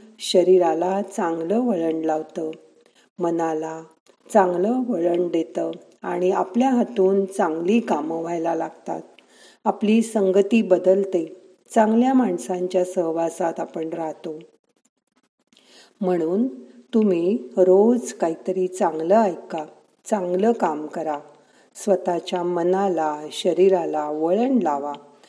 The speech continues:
हे काम दुसरं कोणी करायची आवश्यकता नाहीये. लहानपणी तुम्हाला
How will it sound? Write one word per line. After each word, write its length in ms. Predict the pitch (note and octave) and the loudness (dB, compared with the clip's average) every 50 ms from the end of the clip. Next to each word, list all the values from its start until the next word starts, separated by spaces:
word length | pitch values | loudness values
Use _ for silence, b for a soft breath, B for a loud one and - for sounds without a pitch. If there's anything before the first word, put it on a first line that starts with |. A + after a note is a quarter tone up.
| b b b b _ - | b b b b _ 2
हे 100 | C#4+ C#4 | 2 2
काम 360 | C#4 C#4+ C4+ C4+ C4 C4+ B3+ | 2 0 0 2 2 2 2
दुसरं 460 | A#3 A3 G3+ - - - A#3 A3+ A#3+ | 2 2 0 -2 -2 2 4 4 4
कोणी 340 | A#3+ - B3 A3+ G#3+ A3 G#3+ | 4 4 2 2 2 2 2
करायची 440 | G#3+ A3 F#3+ F#3 F#3 F#3 F3+ - G3+ | 2 2 2 2 2 2 2 2 0
आवश्यकता 640 | F3+ D#3+ E3+ F3 E3+ - - F#3 - - B3+ A#3 | 2 2 0 -2 -2 -2 -4 -6 -6 -4 -2 0
नाहीये. 600 | A#3+ A3+ F#3 E3 D#3+ - F#3+ G#3 G#3+ F3+ - - - - - B B B B B B B _ - | 0 0 0 -4 -4 -4 -2 0 0 0 0 -4 -8 -16 -18 B B B B B B B _ 0
लहानपणी 720 | A3 A3+ G3+ A#3 B3+ C4 B3+ A#3+ B3+ B3 A3 G#3+ G#3+ G#3+ | 0 2 2 4 6 6 6 6 4 2 2 2 2 2
तुम्हाला 460 | G#3+ - G3+ F#3 F#3 G3+ G3 G3 G#3 | 2 0 -2 -2 -2 0 0 0 0